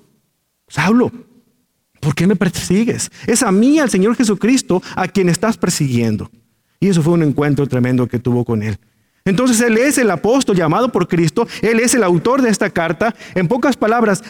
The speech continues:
Pablo es el hombre de Dios que denuncia el error en el que habían caído los cristianos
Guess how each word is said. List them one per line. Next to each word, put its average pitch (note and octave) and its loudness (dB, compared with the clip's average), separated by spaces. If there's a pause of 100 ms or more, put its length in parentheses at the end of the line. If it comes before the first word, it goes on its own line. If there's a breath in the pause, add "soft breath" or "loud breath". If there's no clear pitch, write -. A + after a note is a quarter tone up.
(100)
Pablo A#3+ 2
es A3 0
el F#3+ 2
hombre A#3 2
de F3 2
Dios A3+ 2
que - -4
denuncia G#3 2
el F#3+ 0
error G#3 0 (120)
en F#3+ 0
el F#3+ 0
que F#3+ 0
habían A3 2
caído G#3 2 (100)
los G3 2
cristianos F#3 0